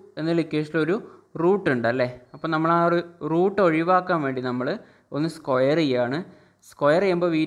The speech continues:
ടു സ്ക്വയർ is equal to ടു ജി എച്ച് plus എ സീറോ by എ വൺ whole square, അത് ഒരുമിച്ച് എടുത്തു എന്നേ ഉള്ളൂ, into സി സി സ്ക്വയർ into വി ടു സ്ക്വയർ എന്ന് വരും.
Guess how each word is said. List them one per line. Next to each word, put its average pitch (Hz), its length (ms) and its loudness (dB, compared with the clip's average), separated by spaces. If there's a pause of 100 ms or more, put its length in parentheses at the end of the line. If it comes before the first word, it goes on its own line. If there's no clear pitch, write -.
ടു 190 160 0
സ്ക്വയർ 180 320 0
is 165 180 -12
equal 135 260 -2 (100)
to 175 60 0 (360)
ടു 156 100 -4 (140)
ജി 156 100 0 (120)
എച്ച് 139 180 -8 (120)
plus 175 220 -2 (260)
എ 143 40 -2 (100)
സീറോ 160 300 0 (440)
by 143 80 4 (140)
എ 139 120 2
വൺ 143 180 0
whole 127 260 -2
square, 139 340 2 (380)
അത് 156 120 -4
ഒരുമിച്ച് 151 300 0
എടുത്തു 139 240 -2
എന്നേ 131 200 -2
ഉള്ളൂ, 135 140 -2 (380)
into 143 240 -2
സി 143 80 -4 (120)
സി 151 80 -6
സ്ക്വയർ 135 360 -2
into 143 180 -4
വി 131 140 -4
ടു 127 140 -6
സ്ക്വയർ 123 280 -2
എന്ന് 127 140 -2
വരും. 165 180 -2